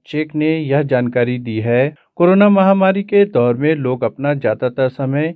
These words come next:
स्मार्टफोन या लैपटॉप पर बिताते हैं। साइबर अपराधी इस बात का ही फायदा उठा रहे हैं और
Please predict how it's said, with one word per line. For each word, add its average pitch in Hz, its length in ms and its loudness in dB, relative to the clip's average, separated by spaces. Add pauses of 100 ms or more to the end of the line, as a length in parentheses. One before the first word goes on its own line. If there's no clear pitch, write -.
(300)
स्मार्टफोन 185 720 -2 (160)
या 127 100 2
लैपटॉप 117 520 -2
पर 160 180 0
बिताते 113 460 -2
हैं। 131 260 -2 (380)
साइबर 175 320 6
अपराधी 180 440 0
इस 151 360 -6
बात 120 300 -2
का 151 160 0
ही 151 260 -2
फायदा 123 400 -2
उठा 127 340 -2
रहे 110 280 -4
हैं 131 260 -6 (100)
और 113 300 0